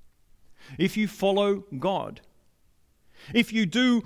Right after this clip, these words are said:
what it takes to attend and worship, if you set the example and live the life of one who is humble before God, then your wife, your husband, your partner, your children, and probably even your pets will flourish together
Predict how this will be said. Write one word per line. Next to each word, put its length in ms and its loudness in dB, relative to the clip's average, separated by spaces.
what 220 2
it 160 -2
takes 380 -2
to 180 -4
attend 440 0
and 160 -4
worship, 400 -6
if 100 2
you 80 4
set 300 0
the 120 0
example 720 0
and 140 4
live 220 4
the 80 2
life 480 0
of 140 0
one 440 2
who 180 4
is 100 0
humble 380 0
before 440 0
God, 360 2
then 200 4
your 160 4
wife, 460 0
your 140 0
husband, 500 0
your 80 0
partner, 340 2
your 160 0
children, 380 2
and 100 2
probably 280 0
even 180 2
your 140 0
pets 840 -4
will 140 -6
flourish 880 -8
together 400 -6